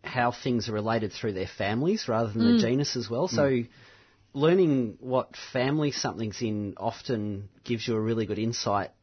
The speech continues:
Speaker 1: to where those plants have come from in an evolutionary sense and how they grow and what their
Speaker 3: Mm.
Speaker 1: habit is and what sort of flowers they have. Um, so, and I guess that's sort of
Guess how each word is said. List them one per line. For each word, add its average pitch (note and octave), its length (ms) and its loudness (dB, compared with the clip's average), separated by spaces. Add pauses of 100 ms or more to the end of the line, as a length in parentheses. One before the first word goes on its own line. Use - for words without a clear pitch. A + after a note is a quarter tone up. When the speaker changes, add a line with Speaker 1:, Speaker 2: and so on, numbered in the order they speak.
(180)
Speaker 1:
to B2 120 -4
where A2+ 180 2
those G#2 300 -2
plants - 380 -6
have G2+ 120 -8
come G#2+ 240 -4
from G2+ 560 -4
in A2+ 80 -2
an G#2 120 -2
evolutionary G#2+ 600 -4
sense - 500 -6 (240)
and G2+ 200 -6
how A2 160 -2
they G2+ 120 -4
grow A2 280 -2
and G#2+ 80 -2
what G#2 120 -6
their F2+ 120 -6
Speaker 3:
Mm. A#2+ 100 -2
Speaker 1:
habit A2+ 200 -2
is A2 260 -2
and G2 200 -6
what G#2 140 -8
sort G2+ 140 -6
of - 80 -10
flowers G#2+ 400 -2
they G#2 120 -2
have. C#3 220 -4 (720)
Um, A2 560 -2 (260)
so, - 220 -2 (500)
and A#2+ 160 -2
I B2+ 60 0
guess B2+ 220 -4
that's C3+ 220 -2
sort B2+ 140 0
of A2 140 -4